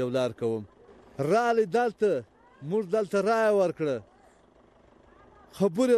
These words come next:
موږ سره وکړې. ثبت لرو موږ. چې په پیتو کې معنا په دا ټلیفونو کې معنا موږ سره خبرې کړې دي چې موږ هغه هلکانو ثبت کړي دي. چې معنا موږ ته ایسته که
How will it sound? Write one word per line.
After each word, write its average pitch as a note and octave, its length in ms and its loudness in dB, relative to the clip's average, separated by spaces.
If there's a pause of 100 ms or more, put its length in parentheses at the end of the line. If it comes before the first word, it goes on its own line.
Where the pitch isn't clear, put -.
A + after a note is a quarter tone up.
موږ G3+ 100 0 (100)
سره G3 140 4 (100)
وکړې. D3 340 -2 (840)
ثبت B3+ 360 -2
لرو F3+ 260 4
موږ. C3 140 -6 (840)
چې - 160 -20
په E3+ 140 0
پیتو E3 260 -6 (140)
کې F#3+ 100 -2 (100)
معنا E3+ 280 -4
په E3 120 -4
دا D#3 60 0 (220)
ټلیفونو D#3 420 -4 (100)
کې E3 100 -2 (180)
معنا D3 280 -2 (120)
موږ D#3+ 160 -8
سره D3 260 -2
خبرې D3+ 360 -2
کړې D#3 220 -2
دي C#3+ 120 -8
چې C3 120 -12
موږ C#3 120 -4 (120)
هغه C#3 180 -2 (360)
هلکانو C#3+ 480 -2
ثبت B2 260 -10
کړي F3+ 260 0
دي. A2 100 -6 (1500)
چې - 80 -6 (120)
معنا G3+ 300 0
موږ A3+ 180 0
ته A3 80 -6
ایسته A3 280 -2
که G3+ 80 -2